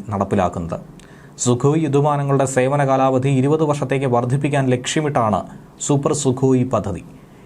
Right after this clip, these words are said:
ഇതിന് കീഴിൽ ഏകദേശം എൺപത് വിമാനങ്ങൾ നവീകരിക്കാൻ ലക്ഷ്യമിടുന്നുണ്ട്. പുതിയ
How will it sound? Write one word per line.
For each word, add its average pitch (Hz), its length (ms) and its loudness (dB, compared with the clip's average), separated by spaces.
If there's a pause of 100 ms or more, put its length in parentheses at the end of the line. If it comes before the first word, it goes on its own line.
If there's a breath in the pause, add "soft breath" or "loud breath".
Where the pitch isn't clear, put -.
ഇതിന് 135 200 2
കീഴിൽ 135 300 4
ഏകദേശം 143 480 0
എൺപത് 151 320 0
വിമാനങ്ങൾ 143 480 2
നവീകരിക്കാൻ 131 640 2
ലക്ഷ്യമിടുന്നുണ്ട്. 90 600 -2 (360)
പുതിയ 110 160 -2